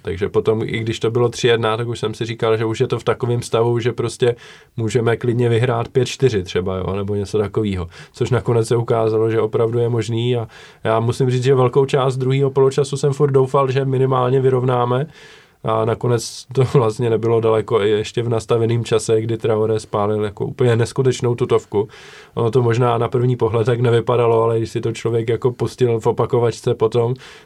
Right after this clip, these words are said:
tak to byl jako vložený gól vyloženě a k-, gól z toho nebyl jenom proto, že Traoré v zásadě netrefil balón vůbec.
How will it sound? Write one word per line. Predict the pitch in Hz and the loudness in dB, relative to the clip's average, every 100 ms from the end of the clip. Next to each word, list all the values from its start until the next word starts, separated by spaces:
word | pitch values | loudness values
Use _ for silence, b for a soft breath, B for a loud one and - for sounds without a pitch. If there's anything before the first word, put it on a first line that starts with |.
| - | -6
tak | 113 | -2
to | 127 | 0
byl | 120 120 | 4 4
jako | 120 110 127 120 123 120 110 - | 4 2 2 4 2 0 -4 -8
vložený | 107 117 131 123 120 120 | -2 2 4 4 4 2
gól | 123 123 120 | 4 4 4
vyloženě | 123 120 120 120 120 123 131 | 2 2 2 0 0 0 0
a | 127 | -2
k-, | 127 110 101 | -4 -8 -8
gól | 92 123 127 123 | -4 2 2 2
z | |
toho | - 117 | 0 0
nebyl | 120 117 117 | 2 2 2
jenom | 117 120 | 2 0
proto, | 123 120 120 | -2 -2 -2
že | 123 | -4
Traoré | - 120 120 120 | 0 4 4 4
v | 117 | 2
zásadě | 113 117 110 135 123 | 2 0 2 0 2
netrefil | 123 127 120 135 | 2 0 2 2
balón | 127 117 107 98 | 4 2 2 0
vůbec. | 95 92 101 - | -4 -4 -6 -8